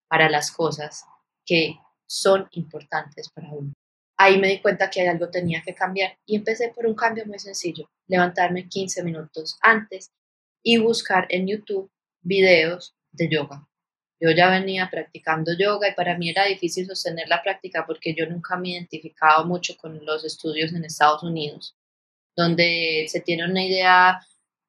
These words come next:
y que ni siquiera solo en Estados Unidos, es lo que vemos en Instagram, es lo que vemos en todos lados, de personas que son casi que malabaristas, que se pueden pas-, que se pueden parar en las pestañas y hacerse casi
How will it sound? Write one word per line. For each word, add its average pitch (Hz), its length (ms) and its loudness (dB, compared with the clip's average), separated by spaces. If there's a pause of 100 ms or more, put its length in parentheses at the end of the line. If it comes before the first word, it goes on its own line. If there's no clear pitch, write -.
(340)
y 175 160 -2
que 170 220 -2
ni 170 140 -2
siquiera 196 340 4
solo 247 220 -2
en 240 80 -4
Estados 190 320 4
Unidos, 185 360 -2
es 170 80 -8
lo 185 140 2
que 220 100 -2
vemos 175 300 0
en 196 80 -10
Instagram, 180 680 4
es 185 40 -4
lo 190 140 0
que 196 80 -4
vemos 170 260 -2
en 180 140 -12
todos 165 260 -2
lados, 208 720 4 (260)
de 185 140 4
personas 180 600 4
que 190 140 -2
son 175 160 -6
casi 185 300 -2
que 180 320 4
malabaristas, 175 960 4
que 180 100 -6
se 180 80 -4
pueden 175 260 0
pas-, 185 300 4 (480)
que 190 120 -6
se 180 100 2
pueden 180 260 0
parar 185 220 6
en 175 100 0
las 180 220 -4
pestañas 214 760 4 (440)
y 180 400 2
hacerse 180 480 2
casi 190 500 4